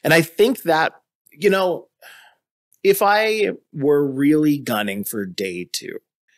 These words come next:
if I was spending the past, like, month of my life, like, really making sure that this tournament went really well for me,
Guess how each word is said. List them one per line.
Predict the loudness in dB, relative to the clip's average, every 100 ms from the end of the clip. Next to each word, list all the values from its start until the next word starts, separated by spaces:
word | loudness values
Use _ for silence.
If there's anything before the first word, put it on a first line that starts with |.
| _
if | -2 2
I | 4
was | 4 4
spending | 0 -2 0 0
the | 0
past, | -2 -4 0 -2 0
like, | -2 -4 -8 -10
month | -4 -4 -2
of | -2 -2
my | -2
life, | -2 -2 -4
like, | -6
really | -2 0 0 0
making | -4 -6 -6
sure | -4
that | -4 -6 -6
this | -4 -2
tournament | -2 -2 -2 -2
went | -4 -4
really | -4 -2
well | -2 -2
for | -4 -4
me, | -6